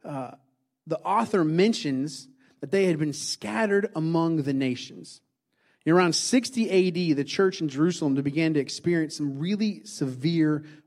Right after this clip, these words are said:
persecution. And that's because their insistence upon who Jesus was and what God was up to in Jesus and the kind of life that Jesus called us to, man, it upset the status quo.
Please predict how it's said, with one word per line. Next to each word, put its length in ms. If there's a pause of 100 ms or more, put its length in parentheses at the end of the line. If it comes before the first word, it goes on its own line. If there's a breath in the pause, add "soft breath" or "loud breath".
persecution. 760 (1080)
And 60
that's 160
because 340
their 160
insistence 580
upon 240
who 140
Jesus 400
was 300
and 100
what 120
God 180
was 180
up 180
to 160
in 100
Jesus 300
and 80
the 60
kind 180
of 80
life 460 (240 loud breath)
that 100
Jesus 320
called 360
us 140
to, 280 (180 loud breath)
man, 220
it 220
upset 500
the 60
status 380
quo. 420